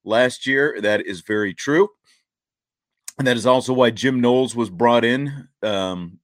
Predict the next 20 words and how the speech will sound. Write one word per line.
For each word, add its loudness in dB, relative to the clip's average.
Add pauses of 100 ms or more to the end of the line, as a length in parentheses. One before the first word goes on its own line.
(160)
to -6
run 2
the -2
defense, -2
new -4
defensive -8
coordinator -2 (400)
that -6
they 2
have. 0
So -8
we'll -4
see -4
exactly, -4 (540)
you -10
know, -6
which -4
side 2
of 2
that 2